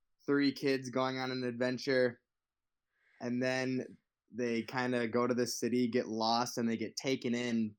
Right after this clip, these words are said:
by this wealthy family. And then one of the, the main character gets separated from his two friends, whatever, stuff goes down, he's looking for him.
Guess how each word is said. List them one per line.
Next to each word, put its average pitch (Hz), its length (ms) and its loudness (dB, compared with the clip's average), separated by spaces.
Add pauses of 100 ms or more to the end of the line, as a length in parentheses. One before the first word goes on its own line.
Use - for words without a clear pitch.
(120)
by 107 380 -2
this 107 200 -6
wealthy 120 360 0
family. 113 600 -6 (500)
And 143 100 4
then 147 140 4
one 156 140 6
of 156 80 4
the, 139 80 2
the 139 100 4
main 165 220 4
character 147 340 0
gets 135 200 -2
separated 131 440 0
from 127 140 0
his 120 100 -4
two 131 200 0
friends, 120 420 -2
whatever, 117 360 2
stuff 120 300 -2
goes 120 220 2
down, 113 220 2
he's 110 120 -2
looking 117 280 -2
for 127 260 0
him. 131 200 -2